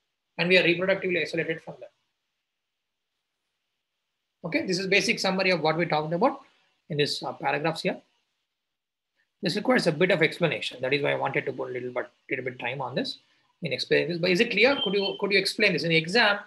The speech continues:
you don't have to describe all these things. The description is for you to understand, to follow. You can mention a few names of the scientists that who were behind creating neo-Darwinism and why is it called synthetic theory of evolution,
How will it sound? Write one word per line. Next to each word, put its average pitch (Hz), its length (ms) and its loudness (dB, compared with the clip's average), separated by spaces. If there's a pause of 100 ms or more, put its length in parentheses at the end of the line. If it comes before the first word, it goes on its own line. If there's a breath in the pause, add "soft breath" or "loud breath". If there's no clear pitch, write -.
(260 loud breath)
you 175 80 4
don't 202 100 2
have 208 120 0
to 208 60 -4
describe 180 380 0
all 165 180 0
these 165 220 -4
things. - 140 -6
The - 80 -8
description 190 540 -2
is 175 140 -2
for 156 140 -2
you 156 160 0
to 156 140 -4
understand, 131 480 -8
to 143 80 -14
follow. 123 340 -6 (540)
You 170 80 -8
can 175 180 2
mention 165 380 2
a - 20 -6
few 180 160 0
names 160 260 0
of 165 120 -2
the 165 80 -2
scientists 156 420 -2
that 151 160 -2
who 151 160 -6
were 156 220 2
behind 151 440 0
creating 147 440 0
neo-Darwinism 139 720 -2 (500)
and 135 160 0
why 131 120 4
is 156 120 6
it 170 180 2
called 151 360 4 (320)
synthetic 160 480 0
theory 147 240 2
of 143 120 -2
evolution, 135 560 -6